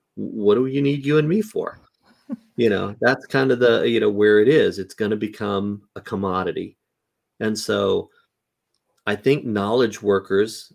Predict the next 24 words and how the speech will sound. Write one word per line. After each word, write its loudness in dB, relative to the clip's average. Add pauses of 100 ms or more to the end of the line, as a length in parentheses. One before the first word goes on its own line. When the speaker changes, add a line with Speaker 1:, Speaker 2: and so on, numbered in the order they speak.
Speaker 1:
unless -2
you 0
are 0
the, -6
the -10
top -6 (400)
of -2
your 0
industry, -6 (280)
you're -2
at -6
risk. -8 (800)
And 2
Speaker 2:
Mm-hmm. -2
Speaker 1:
so 0
right 2
now -2
we're 2
looking -2
at, -8 (600)
um, -10 (540)
other 2
income 2
streams -8